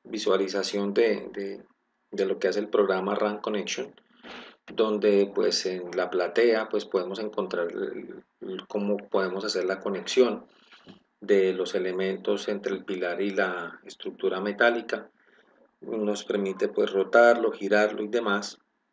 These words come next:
además de que nos permite diseñar la conexión completa, nos permite diseñar el espesor de la platina,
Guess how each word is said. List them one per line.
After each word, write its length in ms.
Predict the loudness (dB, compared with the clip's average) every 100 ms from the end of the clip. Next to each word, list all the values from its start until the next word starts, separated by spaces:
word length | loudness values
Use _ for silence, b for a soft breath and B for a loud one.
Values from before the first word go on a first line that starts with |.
| _ _ _ _ -10 -6
además 380 | -4 -2 -2 4
de 180 | 2 4
que 220 | -2 0
nos 180 | -2 -4
permite 400 | -4 -4 0 0
diseñar 400 | 0 -4 -10 -12 -10
la 180 | -6 -4
conexión 440 | -4 -4 -6 -8
completa, 540 | -8 -2 4 4 4 -12 _ _ b b b b _
nos 140 | -12 -6
permite 360 | -2 -2 0
diseñar 420 | 0 0 -6 -8 -4
el 100 | -4
espesor 380 | 0 0 0
de 120 | -2 -2
la 120 | -2
platina, 580 | -6 -4 -4 -4 -6